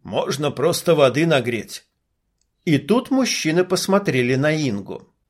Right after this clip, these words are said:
Та от неожиданности даже не нашлась сразу, что и ответить. Вроде как этот вопрос не в ее компетенции. Она поочередно посмотрела на людей и неуверенно сказала:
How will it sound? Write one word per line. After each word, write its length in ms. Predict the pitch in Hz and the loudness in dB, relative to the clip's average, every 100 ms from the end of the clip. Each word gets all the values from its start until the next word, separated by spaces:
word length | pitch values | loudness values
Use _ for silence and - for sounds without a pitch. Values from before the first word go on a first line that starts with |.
| _ | _
Та 220 | 123 131 | 2 4
от 140 | 139 147 | 4 2
неожиданности 760 | 139 113 135 147 135 123 - | 0 0 0 0 0 -2 -4
даже 260 | 127 127 131 | 0 0 0
не 120 | 131 | -2
нашлась 440 | 131 123 143 131 | -2 -2 0 -2
сразу, 340 | - 143 135 131 | 0 0 0 -2
что 220 | - 143 | -4 0
и 60 | 131 | 2
ответить. 760 | 127 123 127 92 - - - _ _ _ | 2 0 -6 -6 -12 -20 -20 _ _ _
Вроде 640 | 90 131 151 127 139 135 | -6 -2 0 0 0 -2
как 300 | 135 151 - | -2 -4 -2
этот 260 | 151 139 120 | -4 -4 0
вопрос 540 | 131 131 175 165 - | -2 0 0 -2 -6
не 160 | - 139 | -4 -4
в 60 | 113 | -2
ее 320 | 175 170 165 | -2 0 0
компетенции. 960 | 156 117 139 127 139 98 - 87 62 - _ _ _ _ - | -2 -4 -6 -2 -2 -2 -8 -14 -16 -20 _ _ _ _ -2
Она 320 | 139 151 139 | 0 2 2
поочередно 680 | 143 135 123 156 151 117 131 | 4 2 2 0 0 0 -2
посмотрела 680 | 127 - 139 127 139 123 | -4 -2 0 0 0 2
на 120 | 117 120 | 0 -2
людей 440 | 113 98 123 175 | -4 -6 -4 -4
и 220 | 185 - | -4 -2
неуверенно 600 | 180 185 147 110 120 123 | 2 2 2 0 -2 -2
сказала: 640 | 123 - 143 123 92 - | -4 -2 0 0 -4 -6